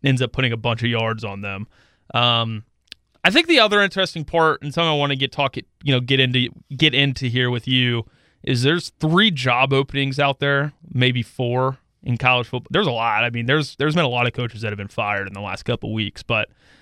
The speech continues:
uh, Dan Mullen let go from Florida, which there's some ties here because of some of the comments he made post-game. Basically, like, our last, this team's last game was in the S C championship game. Whenever they lost, they did not have Kyle Pitts. They didn't have Kadarius Toney,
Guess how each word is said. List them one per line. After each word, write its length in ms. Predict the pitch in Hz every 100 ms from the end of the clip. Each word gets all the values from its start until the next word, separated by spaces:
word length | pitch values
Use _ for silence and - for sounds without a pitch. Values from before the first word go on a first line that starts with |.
| _ -
uh, 140 | 123
Dan 280 | 117 151 175
Mullen 340 | 147 151 147
let 160 | 135 139
go 220 | 127 127 131
from 160 | - 113
Florida, 520 | - 123 127 135 - _ _ _ _ _ -
which 440 | 123 117 - - -
there's 220 | 131 123
some 140 | 135 120
ties 440 | 117 113 120 117
here 240 | 127 123
because 400 | 120 120 - 123
of 340 | 117 117 - -
some 180 | - 123
of 40 | 120
the 60 |
comments 340 | 117 113 120 -
he 80 | 123
made 280 | 120 117 -
post-game. 640 | 107 - 127 123 123 123 _ _ _ _ -
Basically, 480 | 120 - - 117 113
like, 260 | 110 -
our 180 | 120 120
last, 360 | 113 113 - -
this 140 | -
team's 260 | - 120 117
last 240 | 113 -
game 320 | 110 107 107
was 160 | 107 107
in 140 | 113
the 100 | 110
S 80 | 110 127
C 120 | 139
championship 600 | - 160 156 143 151 127
game. 320 | 147 139 135
Whenever 300 | 127 120 120
they 100 | 117
lost, 420 | 110 110 113 113
they 100 | 135
did 120 | 123 117
not 220 | 113 110
have 180 | 113 -
Kyle 240 | 113 95
Pitts. 400 | - 151 - -
They 80 | 127
didn't 140 | 117
have 140 | 123 -
Kadarius 440 | 117 110 101 -
Toney, 480 | - 135 131 127